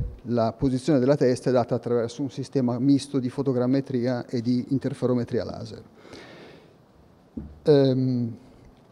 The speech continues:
un altro, un altro tipo di, di sensore possono essere i sensori ottici. I sensori ottici utilizzano essenzialmente due tecnologie che sono la proiezione di frange,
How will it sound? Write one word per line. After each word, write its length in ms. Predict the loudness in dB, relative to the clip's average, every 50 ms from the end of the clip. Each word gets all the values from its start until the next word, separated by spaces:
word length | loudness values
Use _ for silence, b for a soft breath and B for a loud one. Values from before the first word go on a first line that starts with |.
| _ _ _ -6 0
un 100 | 6 8
altro, 340 | 8 8 8 6 6 6 6
un 80 | 6
altro 220 | 4 2 0 -2 -4
tipo 240 | -4 -2 -2 -2
di, 180 | -2 0 -2 -2
di 100 | -2 -4
sensore 440 | -4 -2 -4 -2 0 2 2 2 2
possono 320 | 0 -4 -6 -4 -6 -6
essere 240 | -6 -6 -8 -10 -12
i 20 |
sensori 380 | -10 -10 -12 -6 -2 0 2 4
ottici. 460 | 4 2 2 0 -6 -10 -8 -4 -4
I 420 | -6 -6 -8 -14 -20 -20 -20 -18 -16
sensori 260 | -10 -6 -2 0 2
ottici 360 | 2 2 2 -2 -6 -10 -10
utilizzano 600 | -8 -6 -6 -4 -4 -4 -4 -6 -6 -6 -6 -8
essenzialmente 600 | -8 -8 -8 -10 -8 -6 -4 -4 -4 -4 -4 -6
due 160 | -6 -4 -4 -4
tecnologie 580 | -4 -4 -4 -2 -2 -2 -2 -2 -4 -4 -4
che 100 | -4 -6
sono 360 | -8 -6 -6 -6 -6 -6 -6
la 100 | -6 -6
proiezione 400 | -6 -4 -4 -4 -4 -2 -2 -2
di 80 | -2 -2
frange, 500 | -2 -4 -4 -2 -2 -2 -4 -4 -6 -6